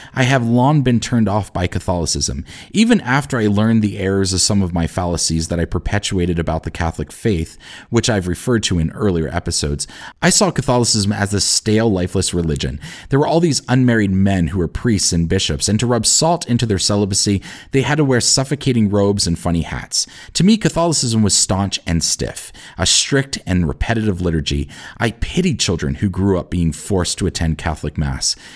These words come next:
How it must be like a child in a wild mansion while being forced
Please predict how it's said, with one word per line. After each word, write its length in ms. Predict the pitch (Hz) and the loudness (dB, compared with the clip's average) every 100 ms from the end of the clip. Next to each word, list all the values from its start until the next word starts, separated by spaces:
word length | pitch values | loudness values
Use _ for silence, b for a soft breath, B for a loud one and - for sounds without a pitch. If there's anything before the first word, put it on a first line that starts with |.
| B B | B B
How 160 | - 175 | -2 0
it 60 | |
must 240 | 120 117 - | 2 0 0
be 100 | 120 | 0
like 200 | 104 101 | 0 -2
a 60 | |
child 440 | - - 143 117 90 | -4 -2 0 0 2
in 100 | 90 | 0
a 60 | |
wild 340 | 90 104 113 104 | 0 0 0 2
mansion 560 | 110 120 117 78 76 - B B B | 2 2 0 0 -2 -4 B B B
while 160 | - 101 | -2 -2
being 280 | 107 104 98 | 2 2 2
forced 680 | - - 123 107 - - | -2 -2 0 0 -2 -6